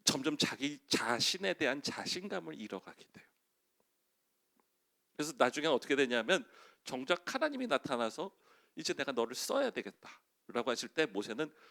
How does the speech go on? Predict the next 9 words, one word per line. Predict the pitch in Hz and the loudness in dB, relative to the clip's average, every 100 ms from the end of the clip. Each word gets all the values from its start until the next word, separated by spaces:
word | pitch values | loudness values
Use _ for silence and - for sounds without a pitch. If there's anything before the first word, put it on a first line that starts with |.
| - - | -20 -6
"저는 | - 135 143 | -4 -2 -2
못합니다. | 104 - 135 110 - - | -4 -4 -6 -8 -8 -6
다른 | 131 185 196 | -2 -2 -2
사람을 | 196 151 127 | -2 -2 -6
좀 | - 127 113 | -8 -10 -8
찾아보시죠." | - 170 - 127 - 123 | -10 -10 0 0 2 -2
이렇게 | 80 - - | -2 -6 -8
대답을 | - 98 - - - | -8 -10 -12 -16 -18
해요. | - | -20